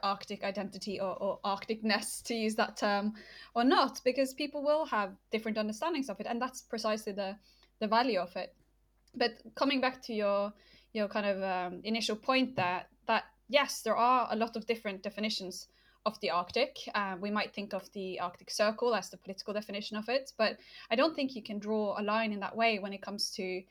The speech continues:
to thinking about people's identities. You know, you can't say that if you're, if you're from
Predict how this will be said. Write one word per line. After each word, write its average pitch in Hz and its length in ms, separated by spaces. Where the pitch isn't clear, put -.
to 214 80
thinking 214 340
about 185 240
people's 190 320
identities. 196 800
You 208 60
know, 180 100
you 196 120
can't 214 300
say 196 220
that 190 180
if 262 160
you're, 208 300
if 202 140
you're 214 80
from 214 480